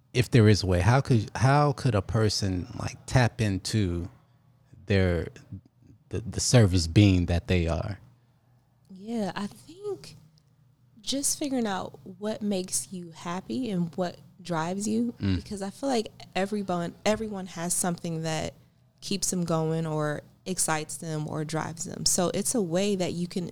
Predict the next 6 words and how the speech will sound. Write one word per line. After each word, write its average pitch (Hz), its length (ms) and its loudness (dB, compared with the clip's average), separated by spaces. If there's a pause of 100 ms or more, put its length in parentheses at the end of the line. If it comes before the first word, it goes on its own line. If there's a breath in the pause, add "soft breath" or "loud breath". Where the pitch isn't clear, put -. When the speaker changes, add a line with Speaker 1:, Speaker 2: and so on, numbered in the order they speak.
(140)
Speaker 2:
um, 156 400 -6 (540)
incorporate 180 800 -2
serving 196 540 0
for 170 160 -4
something 165 600 -4 (320)
that 160 360 -2